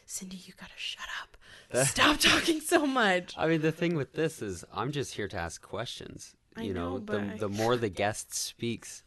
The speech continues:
Speaker 2: the better I've done my
Speaker 1: <laughs>
Speaker 2: job. And, uh, and, and I think I really liked this conversation,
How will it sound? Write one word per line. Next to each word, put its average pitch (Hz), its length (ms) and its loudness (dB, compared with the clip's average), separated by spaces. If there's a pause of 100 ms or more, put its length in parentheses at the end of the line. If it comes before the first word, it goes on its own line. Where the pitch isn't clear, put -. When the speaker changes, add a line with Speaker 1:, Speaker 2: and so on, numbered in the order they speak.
(140)
Speaker 2:
the 110 100 -4
better 101 400 0
I've 98 200 -2
done 98 220 -2
my 92 200 -2
Speaker 1:
<laughs> 90 140 -6
Speaker 2:
job. 98 340 -2 (800)
And, 104 360 2
uh, 95 320 2 (100)
and, 98 400 -4
and 101 160 -4
I 110 80 0
think 107 280 -6 (340)
I - 60 -6
really 113 280 0
liked 104 280 -2
this - 180 -4
conversation, 95 840 -4